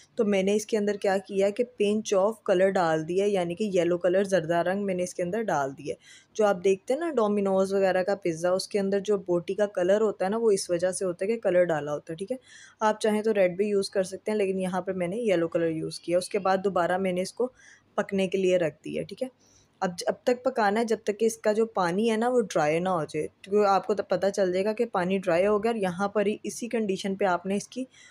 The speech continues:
थोड़ी बहुत, बिल्कुल भुनाई ही नहीं करते ना, ना, बस हल्की सी भुनाई कर लेनी कि जो पानी है ना, वो खुश्क हो जाए, ठीक है। यहाँ पर मैं आपको दिखा रही हूँ कि बोटी का कलर कितना अच्छा आया, ठीक है। यहाँ पर हमारा जो चिकन है ना, वो फुल डन हो गया, ठीक है।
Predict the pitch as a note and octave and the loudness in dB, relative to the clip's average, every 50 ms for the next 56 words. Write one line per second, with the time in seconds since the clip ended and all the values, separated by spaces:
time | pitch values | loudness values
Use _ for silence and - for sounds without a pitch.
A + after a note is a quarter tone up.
0 | - _ _ - - B3 A3+ A3 A3+ G#3+ F#3 F3 D#3+ F3+ F3 E3+ - - F#3 G#3+ | -20 _ _ 0 2 4 4 4 4 2 0 0 2 2 2 2 0 0 2 2
1 | A3+ A#3 A#3 A#3 A3+ A3+ - A3+ A#3 A3 G3+ A3 G#3+ G3+ F3+ E3 F3 G#3 A3 A#3 | 2 4 2 0 0 2 2 2 2 2 2 2 2 2 2 2 2 2 2 0
2 | C4 B3 A3+ G3 E3+ - G3 F#3+ G3 G3 G#3 A#3+ A#3+ A#3+ A3+ - A3+ G#3 G3 F#3+ | 0 0 0 0 0 0 0 0 0 0 -2 -2 -2 -4 -4 -2 -2 -2 -2 -2
3 | - G#3+ G#3 A#3 A3+ G#3 A3 G#3 F3+ E3+ F3+ F3 - G3+ F#3+ F#3+ F#3+ G3+ G#3+ A3+ | -4 -6 -6 -4 -4 -2 -2 0 0 0 -2 0 0 0 0 0 0 -2 0 0
4 | B3 A#3+ B3 B3 A#3+ - F#3 E3 D#3+ E3 F#3+ G#3+ A3 G#3+ G#3+ B3+ D#4+ - _ - | 0 2 0 0 -2 -2 -2 -2 -2 -2 -2 -2 -2 -2 -2 -4 -8 -10 _ -20
5 | - _ _ _ _ _ - A3+ A3+ A3+ - B3 A#3 A3+ - - G3 F3 D#3 D3+ | -20 _ _ _ _ _ -2 -2 0 2 2 2 2 2 0 0 0 0 2 0
6 | D#3+ D#3+ G#3 - B3 B3+ A#3+ G#3+ G#3 G3+ G3 G3 G3+ G3+ G#3 G3+ F#3+ F#3+ - G#3 | -2 -2 -2 -2 -2 0 0 0 0 0 0 -2 -2 -2 0 0 0 -2 -2 -4
7 | G#3 G#3 - G3+ F3+ F3 F#3 G#3 G#3+ A#3+ G#3 G3 F3+ F3 E3+ F3+ G3+ G3+ G3+ G3+ | -4 -4 -2 -2 0 0 0 0 0 0 0 0 0 -2 0 0 -2 0 0 0
8 | F3+ F#3 G3 F#3+ G3+ - - F#3 F#3 D#3+ D3+ - - - D#3 C#3+ C#3+ D3+ E3+ F3 | 2 2 0 -2 -4 -6 -6 -6 -6 -6 -6 -8 -8 -8 -8 -8 -8 -10 -12 -14
9 | - _ _ _ _ _ _ _ _ _ _ _ _ _ _ _ - G#3+ G#3 A#3+ | -18 _ _ _ _ _ _ _ _ _ _ _ _ _ _ _ -4 -2 -2 -2
10 | A3+ - _ _ _ _ _ - A3 A3 A3 G#3+ G#3+ A#3 A3+ B3 A3+ G#3 F#3 G3 | -4 -6 _ _ _ _ _ 0 2 2 2 2 0 0 0 2 2 4 4 4
11 | G3 G3+ A3 G#3+ - - - - A#3 A#3+ A#3 G#3+ G3+ G#3+ A3 A3+ A3+ A3 - - | 2 2 0 -2 -4 -6 -4 -2 -2 0 0 0 0 0 0 -2 -2 -2 -2 0
12 | G3+ F#3+ F#3+ F#3+ F3+ F3 F3 F3 D#3+ D3 D3+ F3 E3 E3+ - G3+ - B3+ | 0 2 2 2 0 0 0 -2 -4 -4 -2 -2 -2 -2 -2 -4 -6 -6